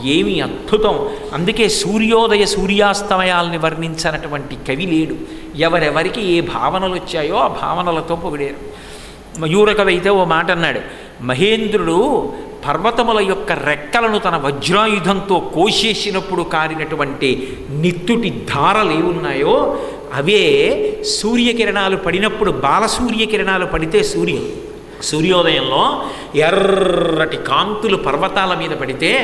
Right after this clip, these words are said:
ఇంద్రుడు రెక్కలు కోసినప్పుడు కారిపోతున్న నిత్తుటి ధారల్లా ఉన్నాయి."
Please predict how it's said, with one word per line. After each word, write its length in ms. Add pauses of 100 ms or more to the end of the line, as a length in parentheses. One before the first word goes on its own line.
(340)
ఇంద్రుడు 420
రెక్కలు 460
కోసినప్పుడు 680
కారిపోతున్న 800
నిత్తుటి 460
ధారల్లా 600
ఉన్నాయి." 360